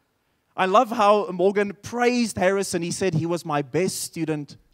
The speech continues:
ever." <laughs> Man, do you get a more powerful picture of the empowerment of the Holy Spirit to those who say, "I have no idea how to do this"? And Jesus says, "I will not leave you alone.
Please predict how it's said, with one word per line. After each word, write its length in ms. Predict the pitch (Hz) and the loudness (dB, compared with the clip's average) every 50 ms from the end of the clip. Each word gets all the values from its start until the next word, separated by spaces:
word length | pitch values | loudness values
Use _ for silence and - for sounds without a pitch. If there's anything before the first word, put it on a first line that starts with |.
| _ _ - | _ _ -12
ever." 260 | 120 101 95 - - _ _ _ - | -12 -12 -12 -14 -20 _ _ _ -20
<laughs> 180 | - - 143 - _ _ _ _ _ _ _ _ _ _ _ _ _ _ _ _ _ _ _ _ _ _ _ _ _ _ _ _ _ _ _ _ _ _ _ _ _ _ _ _ _ _ _ _ _ _ _ | -20 -20 -20 -20 _ _ _ _ _ _ _ _ _ _ _ _ _ _ _ _ _ _ _ _ _ _ _ _ _ _ _ _ _ _ _ _ _ _ _ _ _ _ _ _ _ _ _ _ _ _ _
Man, 200 | - 175 170 165 | -4 -2 -2 -2
do 120 | 147 - | -2 -2
you 200 | 185 233 285 285 | -2 0 0 -2
get 280 | 180 - 180 196 208 - 175 | 0 0 -2 -2 0 0 -2
a 60 | 175 | -2
more 180 | 165 160 165 | 0 -2 -2
powerful 580 | 160 - - - 190 196 196 190 - - 185 175 | -4 -6 -8 -6 -4 -4 -4 -4 -4 -4 -6 -6
picture 520 | - - 170 156 - - - 101 90 92 _ _ _ _ _ _ _ - | -4 -4 -6 -6 -6 -8 -12 -12 -12 -16 _ _ _ _ _ _ _ -2
of 160 | 147 135 127 | -2 -2 -2
the 160 | 151 151 151 | -4 -4 -4
empowerment 800 | 151 143 - 127 127 180 190 202 214 214 208 202 196 196 190 - - | -6 -8 -8 -8 -4 0 2 2 4 2 2 0 -4 -6 -8 -6 -4
of 180 | 139 139 120 123 | -4 -4 -4 -4
the 80 | 135 | -8
Holy 320 | 127 - - 156 160 165 160 | -10 -8 -8 -8 -8 -8 -8
Spirit 420 | - - - - 147 143 135 131 - | -10 -12 -10 -8 -6 -6 -6 -6 -8
to 100 | 151 127 | -10 -6
those 300 | 113 135 139 165 170 151 | -4 -2 -2 -2 -4 -6
who 80 | 160 | -8
say, 340 | 151 - - 147 139 143 139 - - | -8 -8 -6 -6 -4 -6 -6 -6 -4
"I 160 | 139 151 151 | -4 -4 -2
have 260 | 135 143 139 127 - | -4 -4 -8 -8 -10
no 560 | 127 117 123 135 147 160 160 170 170 165 165 160 _ _ _ _ | -12 -10 -6 -4 -2 -2 -2 -2 -2 -2 -4 -6 _ _ _ _
idea 380 | 117 120 - - - 147 143 143 | -12 -10 -10 -10 -12 -12 -14 -14
how 160 | - - 151 | -14 -16 -18
to 200 | 131 - - 165 | -20 -18 -18 -18
do 180 | - - 143 131 | -14 -14 -14 -14
this"? 340 | - 104 - - - - _ _ _ _ _ _ _ _ _ _ _ _ _ _ _ _ _ _ _ _ _ - | -14 -16 -20 -20 -20 -20 _ _ _ _ _ _ _ _ _ _ _ _ _ _ _ _ _ _ _ _ _ -10
And 200 | - 185 165 156 | -8 -8 -6 -6
Jesus 380 | - 139 190 233 220 226 202 | -6 -4 -4 -4 -4 -4 -2
says, 180 | - 208 170 - - | -2 -2 -2 -2 -2
"I 60 | 180 | -2
will 140 | 202 208 214 | -2 -2 -2
not 180 | 220 214 - | -2 -4 -4
leave 160 | 160 165 165 147 | -6 -8 -6 -4
you 140 | 147 131 | -6 -6
alone. 240 | 123 107 101 101 98 | -6 -8 -12 -16 -20